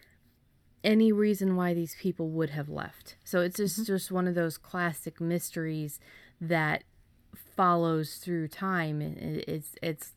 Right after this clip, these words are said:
Speaker 1: as much as who was Jack the Ripper.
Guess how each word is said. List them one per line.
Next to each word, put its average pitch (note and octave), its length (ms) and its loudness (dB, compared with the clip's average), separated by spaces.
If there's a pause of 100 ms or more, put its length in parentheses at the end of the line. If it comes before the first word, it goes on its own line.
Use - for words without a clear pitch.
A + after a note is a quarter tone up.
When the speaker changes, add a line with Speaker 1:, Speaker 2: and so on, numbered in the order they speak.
(100)
Speaker 1:
as D#3+ 240 -4
much E3+ 300 -2
as D#3+ 300 -2 (140)
who F#3 160 2
was E3+ 340 0
Jack D#3+ 320 -2
the D#3 60 -8
Ripper. D#3 440 -2